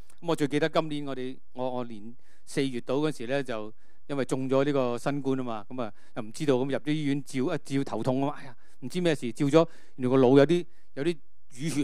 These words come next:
有積血，淤血喺度。咁啊，當時呢，就即係搞咗好耐啦，即係醫生去 check 又成，最後佢都話呢，「你要做手術啦」咁樣。咁我問醫生啦，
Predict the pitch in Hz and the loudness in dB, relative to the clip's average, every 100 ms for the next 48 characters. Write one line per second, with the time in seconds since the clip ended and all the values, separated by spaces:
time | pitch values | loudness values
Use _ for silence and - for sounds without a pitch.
0 | 120 131 180 - 147 120 - 131 156 147 | 0 0 -2 -2 -4 -6 -6 -2 2 2
1 | 127 123 104 - - - - - 196 190 | 2 0 -2 -6 -8 -8 -8 -2 4 8
2 | 190 196 - 131 170 165 135 120 123 170 | 8 8 2 2 4 4 2 2 2 2
3 | 139 123 127 - - 131 170 170 165 127 | 4 2 -2 -6 -2 2 6 8 8 4
4 | 139 151 156 156 151 165 135 127 151 151 | 2 0 -2 -4 -2 0 2 0 0 0
5 | 147 - - - 120 117 110 - - - | -2 -8 -6 -4 -2 -2 -4 -8 -8 4
6 | 165 139 147 170 156 131 160 160 - - | 6 8 6 8 8 6 4 0 -4 -8
7 | - - - - 135 117 120 120 113 110 | -8 -8 -8 -6 -4 -2 -2 0 -2 0
8 | 120 120 104 101 104 104 - - - - | 0 0 -2 -4 -6 -8 -8 -8 -8 -8
9 | - - 190 151 131 147 165 165 156 | -6 4 6 8 4 2 2 2 2